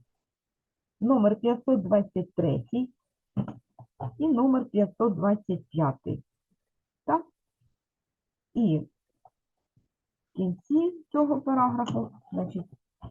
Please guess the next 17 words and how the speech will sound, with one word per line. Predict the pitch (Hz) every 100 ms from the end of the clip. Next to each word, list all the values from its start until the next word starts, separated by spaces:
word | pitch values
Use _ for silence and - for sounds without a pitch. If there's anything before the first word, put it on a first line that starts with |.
| - - 202
номер | 208 175 170
п'ятсот | - 196 - 202 175
двадцять | 175 190 180 175
третій, | 175 165 -
п'ятсот | - 170 - 175 156
двадцять | 156 160 160 - 143 _
п'ятий | 208 302 302 294 320 - _ _ _ _ _ _ _ _ _ _ _ _ _ _ _ _ _ _ -
і |
п'ятсот | 214 202 196 - 262 - _ - -
тридцять | 190 220 - _ 220 208 - _ -
восьмий. | 165 156 - - 151 151 - _ _ _ _ _ _ _ _ _ _ _ _ _ _ _ _ _ -
Ви | 160 156
вже | 147 151 - -
побачили, | 170 151 147 160 160
як | 160 151 _
розкладаються | - 160 - 175 165 156 160 -
на | 160 160